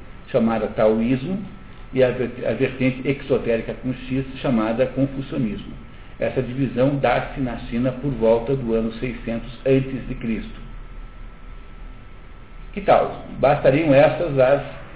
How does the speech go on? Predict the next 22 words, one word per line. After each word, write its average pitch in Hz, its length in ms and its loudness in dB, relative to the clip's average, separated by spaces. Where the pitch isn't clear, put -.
esses 139 320 2
exemplos, 147 520 2
pra 156 140 -6
vocês 139 220 -6
terem 120 220 2
uma 127 160 4
ideia 139 440 2
de 143 100 -4
quanto 170 460 2
o 139 80 4
mundo 143 400 2
foi 143 220 6
mais 143 500 2
ou 151 140 8
menos 135 400 4
dividido 127 520 0
em 113 100 2
dois 117 340 2
por 131 160 -4
volta 117 360 2
do 113 160 -2
ano 117 160 0